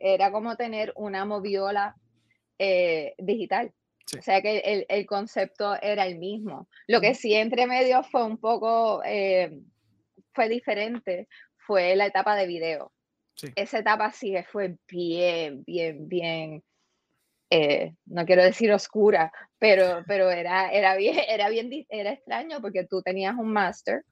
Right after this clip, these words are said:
Speaker 2: Ujú.
Speaker 1: ¿verdad? Y cada vez que tú va-, ibas a hacer un cambio en tu edición, tú tenías que ir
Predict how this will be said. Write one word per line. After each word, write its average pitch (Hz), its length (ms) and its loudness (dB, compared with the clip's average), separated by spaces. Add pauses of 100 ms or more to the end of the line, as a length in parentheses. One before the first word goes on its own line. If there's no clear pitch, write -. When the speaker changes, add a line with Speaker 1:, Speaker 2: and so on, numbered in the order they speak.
(320)
Speaker 2:
Ujú. 175 100 -8
Speaker 1:
¿verdad? 180 320 2
Y - 60 0
cada 180 260 6
vez 180 140 2
que - 100 -6
tú 220 120 -4
va-, 202 220 4
ibas 208 520 -4
a 208 80 -4
hacer 208 300 -6
un 208 140 -6
cambio 208 540 0
en 190 160 -4
tu 190 80 -2
edición, 196 640 -2
tú 202 120 -2
tenías 190 380 -4
que - 180 0
ir 233 260 0